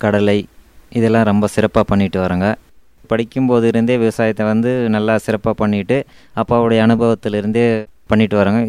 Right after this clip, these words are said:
ஸ்கூல் முடிச்சிறதுலேருந்து அதுக்கப்புறம் வந்து தொடர்ச்சியா வந்து விவசாயத்தை பார்த்துட்டு வரேங்க. கூட்டு குடும்பமா இருக்குது. இந்த கூட்டு குடும்பத்துல வந்து எல்லாமே கடுமையா உழைப்போங்க. கடுமையானா வந்து தேவைப்படும் போது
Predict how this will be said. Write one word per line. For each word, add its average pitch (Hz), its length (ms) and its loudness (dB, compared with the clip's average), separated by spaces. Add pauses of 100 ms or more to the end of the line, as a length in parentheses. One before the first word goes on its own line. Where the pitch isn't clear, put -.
ஸ்கூல் 127 300 2
முடிச்சிறதுலேருந்து 104 760 2 (480)
அதுக்கப்புறம் 110 480 2
வந்து 110 160 0 (100)
தொடர்ச்சியா 107 460 0
வந்து 104 220 0 (200)
விவசாயத்தை 107 420 0 (100)
பார்த்துட்டு 101 320 -2
வரேங்க. 92 240 0 (540)
கூட்டு 120 240 -2 (100)
குடும்பமா 110 460 2
இருக்குது. 95 340 2
இந்த 107 160 2
கூட்டு 120 240 -2
குடும்பத்துல 107 420 2
வந்து 120 140 2 (160)
எல்லாமே 113 300 2 (100)
கடுமையா 113 440 2
உழைப்போங்க. 98 380 -2 (440)
கடுமையானா 123 560 0 (100)
வந்து 113 200 -2 (880)
தேவைப்படும் 117 460 0
போது 107 120 2